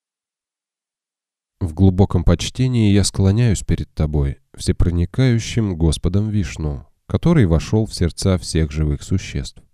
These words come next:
Все три мира покоятся в Твоем пупке, но сам Ты пребываешь за пределами трех миров. В прошлом Ты приходил в облике сына Пришни.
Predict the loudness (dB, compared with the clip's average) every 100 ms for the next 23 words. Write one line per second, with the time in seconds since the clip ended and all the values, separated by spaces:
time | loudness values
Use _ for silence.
0 | _ _ _ _ _ _ _ -8 2 2
1 | 4 2 2 2 2 2 2 4 4 4
2 | 2 -2 2 4 4 2 -2 -2 0 2
3 | 0 -4 _ -4 -2 0 -2 0 2 4
4 | 4 4 4 2 0 0 2 4 2 2
5 | -2 -4 -4 -2 0 0 -2 -8 _ _
6 | _ _ _ _ -12 2 4 4 2 2
7 | 2 4 4 4 4 4 4 4 4 4
8 | 2 0 0 0 0 0 0 0 -2 -4
9 | -6 -6